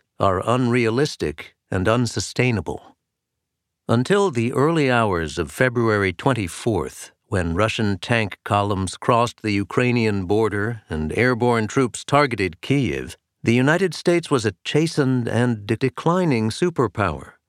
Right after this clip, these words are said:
The Biden administration seemed to have picked up where the Trump administration left off,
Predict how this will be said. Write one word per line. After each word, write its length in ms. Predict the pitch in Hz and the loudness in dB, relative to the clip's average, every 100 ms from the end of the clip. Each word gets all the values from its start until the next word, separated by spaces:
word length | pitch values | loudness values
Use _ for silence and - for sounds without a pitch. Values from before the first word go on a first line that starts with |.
| _ _ _ _ _ - | _ _ _ _ _ 0
The 120 | 135 | 4
Biden 320 | 170 196 156 | 4 4 2
administration 880 | 120 120 110 - 131 117 131 113 104 | 2 2 2 2 0 2 0 0 0
seemed 380 | 143 156 135 - | 2 2 0 -2
to 140 | 110 | 0
have 220 | 104 92 - | 0 -2 -2
picked 280 | 127 123 127 | -2 2 2
up 200 | 135 104 | 2 2
where 180 | 120 | 2
the 80 | 104 | 0
Trump 320 | 92 151 185 | 0 0 0
administration 800 | 127 98 87 85 - 92 - 113 | 0 0 -2 -2 0 0 0 0
left 240 | 104 113 - | 2 0 0
off, 540 | 135 87 - - - | -2 -2 -8 -18 -20